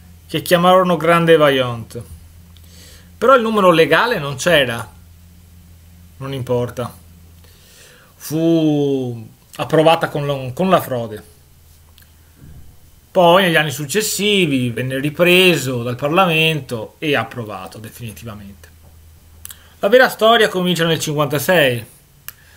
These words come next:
quando la sade entrò definitivamente nelle vite degli ertocassani. Cominciò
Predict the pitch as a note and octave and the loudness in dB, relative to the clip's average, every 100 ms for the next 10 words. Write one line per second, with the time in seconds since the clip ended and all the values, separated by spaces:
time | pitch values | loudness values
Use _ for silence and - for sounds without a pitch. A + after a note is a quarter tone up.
0 | - - D3+ D3 C#3 B2 D#3+ D#3 D#3 D#3+ | -20 -12 -4 -2 -2 -2 2 4 4 2
1 | D#3+ - - - - - - - - - | 2 -2 -16 -20 -20 -20 -20 -20 -20 -20
2 | - F#3+ G3 - F3 G3 D3+ - C#3+ B2+ | -10 -4 -2 2 2 2 0 -6 -10 -8
3 | C3 C3+ D#3 D#3+ C#3 B2 B2 A#2 - - | -8 -6 -2 -2 -4 -6 -10 -10 -16 -20
4 | - - D3+ D#3 C#3+ F#3 F3+ D3+ C#3 C3+ | -20 -8 -2 0 2 0 0 -2 -2 0
5 | C3+ C3 C3 A#2+ - D3 C3 B2 A#2+ - | -2 -4 -8 -6 -4 -4 -4 -6 -8 -12
6 | - - - - - - - - _ _ | -20 -20 -20 -20 -20 -20 -20 -20 _ _
7 | _ - _ - - _ _ _ - - | _ -20 _ -20 -20 _ _ _ -20 -20
8 | _ _ - _ _ _ D#3+ D3+ C#3+ D#3 | _ _ -20 _ _ _ -6 -4 0 4
9 | D3 C3+ C3+ | 4 2 -2